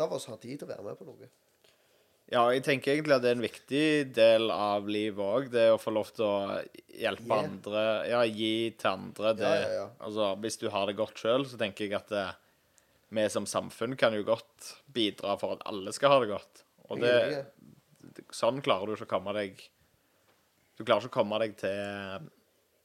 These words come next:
Speaker 2: ehm, til en slags jevne, sånn at det blir
Speaker 1: En jevn
Speaker 2: en,
Speaker 1: middelklasse,
Speaker 2: en balan-,
Speaker 1: eller?
Speaker 2: en balanse da, på
Speaker 1: Ja, ja, ja.
Speaker 2: hvor, at folk har det bra. Altså, det trenger ikke å være at alle har like mye penger, men,
Speaker 1: Nei, nei, nei.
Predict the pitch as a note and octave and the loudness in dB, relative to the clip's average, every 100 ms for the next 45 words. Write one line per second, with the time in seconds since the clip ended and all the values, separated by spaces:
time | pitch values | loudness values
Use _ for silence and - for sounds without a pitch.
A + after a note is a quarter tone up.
0 | - G2+ F#2+ F2+ F2+ F2+ F2+ F2 _ _ | -10 -6 -6 -8 -10 -14 -18 -20 _ _
1 | _ _ _ _ _ _ _ _ - - | _ _ _ _ _ _ _ _ -20 -20
2 | - G#2+ G#2+ G#2 G2+ G2 - - - G#2 | -4 0 0 -2 -2 -2 -2 -10 -6 -4
3 | G2 A2+ G#2+ G2 F#2+ F#2+ F#2+ - F#2+ F#2+ | -4 -6 -6 -6 -6 -8 -10 -12 -14 -10
4 | F#2+ F#2 - - _ _ _ _ _ _ | -8 -8 -10 -18 _ _ _ _ _ _
5 | _ _ _ _ _ _ _ _ _ _ | _ _ _ _ _ _ _ _ _ _
6 | G#2+ G#2 F#2 F#2+ _ _ - A#2 A#2 A#2+ | -18 -16 -20 -20 _ _ -16 -10 -10 -4
7 | A#2 A#2+ G#2 - B2 B2+ A2+ B2 A#2 C#3 | -2 -2 -6 -6 -2 -2 2 4 4 2
8 | A2 A#2+ C#3 C3 B2+ C3 D#3 - D3+ G#2 | -2 -2 0 4 4 2 -2 0 2 2
9 | - - A2+ A2+ E3+ C3 G#2+ - A#2 - | -2 -4 2 4 4 0 -2 0 0 0
10 | A2 - A2 G#2+ A#2 G2+ G2+ G#2 B2+ - | -4 -2 -2 0 0 0 0 6 6 6
11 | - - A2+ A#2 G#2 F#2+ G2 C3+ A#2+ G2 | 0 -8 -4 -4 -4 -6 0 4 4 4
12 | F#2+ - F#2+ - G2 G2+ G2 G#2 G2 G2+ | 0 -4 -4 -4 -6 -4 -4 -4 -6 -6
13 | F#2+ G2 F2+ G2+ C3 - A2+ G#2+ G2+ G2+ | -6 -6 -2 2 2 2 -6 -4 -4 -4
14 | C#3+ D3 G#2 F#2+ | -4 -4 -8 -12